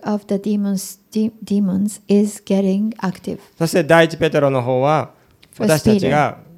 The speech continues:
Speaker 2: 神を求め、聖霊によって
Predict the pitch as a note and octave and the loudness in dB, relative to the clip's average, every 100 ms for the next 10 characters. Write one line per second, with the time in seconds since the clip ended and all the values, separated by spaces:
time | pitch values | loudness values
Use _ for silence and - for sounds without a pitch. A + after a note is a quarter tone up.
0 | - - D3+ - D#3 D3+ C#3 B2 B2+ B2 | -20 -20 -20 -4 0 2 2 2 0 2
1 | F#3 F3+ A2 - - A2+ A2 - D#3 D#3+ | 2 2 -2 -10 -20 -20 -20 -6 4 6
2 | D#3+ D#3 D3+ D#3 D#3 D3+ B2 | 6 4 4 2 2 0 0